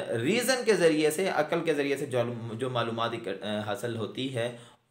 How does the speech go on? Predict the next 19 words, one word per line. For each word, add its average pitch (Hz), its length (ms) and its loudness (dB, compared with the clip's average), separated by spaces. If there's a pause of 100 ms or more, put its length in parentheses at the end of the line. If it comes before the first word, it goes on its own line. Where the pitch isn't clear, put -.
(140)
वही 190 380 6
हतमी 151 440 -2
मालूमात 131 540 2
हैं 147 80 -2
और 147 180 2
वही 127 260 -2
हमें 123 220 -4
हकीकत 98 500 -6
की 101 60 -8
तरफ 104 400 -2 (360)
लेकर 120 460 0
जाती 92 340 -8
हैं। 90 280 -16 (1160)
Parmenides 214 680 2
के 208 440 6 (260)
मुताबिक 147 840 2 (1300)
हमारे 160 600 2
इर्द 185 360 0
गिर्द 160 320 0